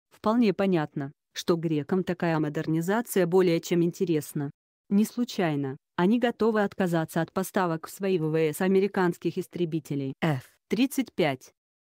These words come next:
Правда, эти поставки пока не запланированы,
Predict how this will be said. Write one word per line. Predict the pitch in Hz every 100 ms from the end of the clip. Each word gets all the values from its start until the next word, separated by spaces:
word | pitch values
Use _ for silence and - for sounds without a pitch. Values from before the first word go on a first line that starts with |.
| _ _ _ -
Правда, | 240 311 208 143 143 _ -
эти | 190 185
поставки | 175 190 - 185 - 175
пока | 165 170 160
не | 160
запланированы, | 165 180 196 190 185 151 139 135 131